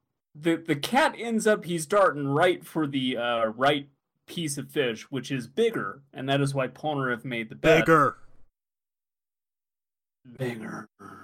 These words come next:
Speaker 2: Bigger. Yeah,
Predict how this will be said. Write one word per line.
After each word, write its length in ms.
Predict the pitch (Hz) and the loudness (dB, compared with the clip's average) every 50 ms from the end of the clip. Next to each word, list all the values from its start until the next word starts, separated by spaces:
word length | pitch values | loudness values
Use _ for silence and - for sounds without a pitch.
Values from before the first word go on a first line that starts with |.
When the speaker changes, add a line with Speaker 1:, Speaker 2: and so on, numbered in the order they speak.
| - - | -14 -10
Speaker 2:
Bigger. 840 | 117 123 135 123 131 131 127 127 127 123 123 123 117 104 - - - - - - - - _ _ _ _ _ _ _ _ _ _ _ _ _ _ _ _ _ _ _ _ _ _ _ _ _ - | -8 -6 -6 -2 0 0 2 2 2 2 2 0 0 -2 -4 -8 -12 -16 -18 -18 -20 -20 _ _ _ _ _ _ _ _ _ _ _ _ _ _ _ _ _ _ _ _ _ _ _ _ _ -8
Yeah, 160 | 123 120 | -8 -8